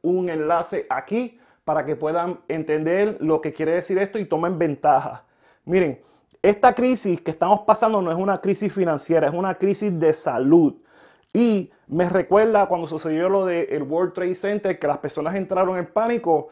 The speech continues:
obviamente por, por el comportamiento terrorista, todo el mundo tenía inseguridad, eh, eh, entró un pánico bien grande y el mercado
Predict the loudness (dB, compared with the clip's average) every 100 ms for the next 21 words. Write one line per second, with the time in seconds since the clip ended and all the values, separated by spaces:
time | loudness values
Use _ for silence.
0 | -18 _ -2 -2 -2 -2 -4 -2 -4 0
1 | -2 -2 -4 -4 -4 -4 -6 -6 -2 -2
2 | 0 -2 -2 -4 -4 -2 0 0 0 0
3 | 0 0 -4 -4 -2 -2 -2 0 0 0
4 | -10 _ _ -8 -4 -4 -4 -4 -4 -10
5 | _ -8 -6 0 0 2 4 4 4 2
6 | 2 2 4 4 4 2 2 2 2 2
7 | 0 4 6 6 4